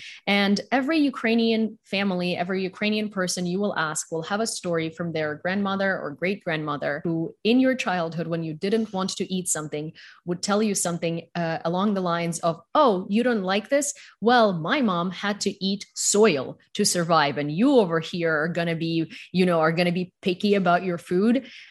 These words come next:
And that's a normal, that's, like, a normal Ukrainian grandma thing to say.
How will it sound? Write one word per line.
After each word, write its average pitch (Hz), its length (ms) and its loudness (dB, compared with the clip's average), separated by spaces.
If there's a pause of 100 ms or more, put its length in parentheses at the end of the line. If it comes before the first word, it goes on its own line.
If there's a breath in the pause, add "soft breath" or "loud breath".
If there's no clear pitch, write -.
(100)
And 208 180 6
that's 226 200 4
a 233 60 4
normal, 214 460 0
that's, 208 220 0
like, 214 120 -2
a 214 60 2
normal 196 380 0
Ukrainian 180 520 -2
grandma 170 300 0
thing 170 240 -6
to 156 100 -8
say. - 420 2